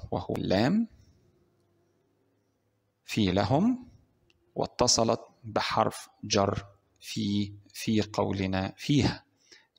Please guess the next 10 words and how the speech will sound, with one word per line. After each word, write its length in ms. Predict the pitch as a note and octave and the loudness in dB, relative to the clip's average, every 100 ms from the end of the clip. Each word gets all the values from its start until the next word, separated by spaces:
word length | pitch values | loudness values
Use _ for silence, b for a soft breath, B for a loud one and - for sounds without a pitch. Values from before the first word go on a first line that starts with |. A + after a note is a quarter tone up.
| - | -2
إذن 440 | G#2+ A2 C#3+ A3 F#3+ _ b b b b b _ | 0 2 0 -2 -8 _ b b b b b _
هم 600 | - - C#3+ G#3 C#4 - - - _ _ _ | -2 2 4 4 0 -2 -12 -20 _ _ _
وها 560 | G#2+ G2+ G#2+ A2 A#2 - _ - | -2 0 2 2 2 -2 _ -4
ضمير 400 | G2+ G2+ G2 G2 | -2 0 0 0
مبني 360 | G#2 - F#2+ | 0 0 -4
في 220 | F#2 A#2 | -4 -4
محل 480 | G#2 F#2+ - G2 F#2+ | -2 -2 -2 -2 -2
جر 360 | F#2+ F#2 F#2+ - _ _ | 0 0 0 -6 _ _
بحرف 640 | - - - F2+ - - - _ - | -10 -6 -2 -2 -4 -12 -20 _ -2
الجر. 340 | F3 - - | 0 0 -4